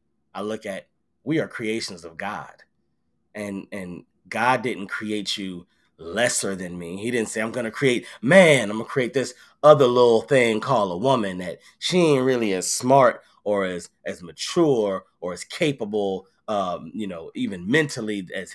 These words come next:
as he is." He's more the superior being. And then he has this little, this little play thing that,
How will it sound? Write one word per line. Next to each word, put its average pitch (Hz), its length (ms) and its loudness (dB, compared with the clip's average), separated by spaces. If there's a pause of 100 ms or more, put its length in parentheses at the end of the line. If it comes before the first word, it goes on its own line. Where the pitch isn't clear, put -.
as - 100 -18
he 139 300 -4
is." 87 160 -8
He's 147 180 -8
more 101 180 -6
the 87 100 -16
superior 113 680 -6
being. 113 480 -2 (280)
And 107 140 -2
then 117 120 0
he 113 100 -2
has 110 220 -2
this 101 200 -10
little, 95 380 -4 (200)
this 95 140 -16
little 95 180 -6
play 120 360 0
thing 98 360 -6
that, - 100 -10